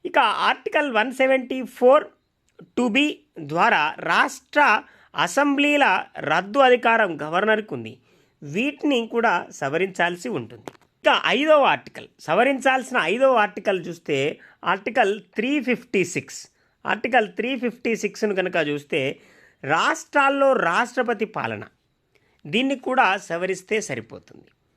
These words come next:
మరొకటి ఆర్టికల్ త్రీ ట్వంటీ ఫోర్. ఆర్టికల్ త్రీ ట్వంటీ ఫోర్ తెలియజేసేది ఏంటంటే ఎన్నికల కమిషన్కు సంబంధించిన అధికారాలను ఆర్టికల్ త్రీ ట్వంటీ ఫోర్ తెలియజేస్తుంది.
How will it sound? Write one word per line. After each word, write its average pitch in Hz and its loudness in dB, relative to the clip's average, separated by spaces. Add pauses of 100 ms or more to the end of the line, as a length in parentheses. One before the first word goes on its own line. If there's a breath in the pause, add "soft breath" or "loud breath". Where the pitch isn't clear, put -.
(540)
మరొకటి 262 2
ఆర్టికల్ 226 -2
త్రీ 247 -4
ట్వంటీ 135 -4
ఫోర్. - -20 (380)
ఆర్టికల్ 254 0
త్రీ 247 -4
ట్వంటీ 247 -2
ఫోర్ 202 -2
తెలియజేసేది 196 2
ఏంటంటే 165 -2 (400 soft breath)
ఎన్నికల 269 2
కమిషన్కు 180 -2
సంబంధించిన 156 -2 (360 loud breath)
అధికారాలను 214 0
ఆర్టికల్ 170 -4
త్రీ 202 -6
ట్వంటీ 180 -4
ఫోర్ 226 -4 (360 soft breath)
తెలియజేస్తుంది. 117 -6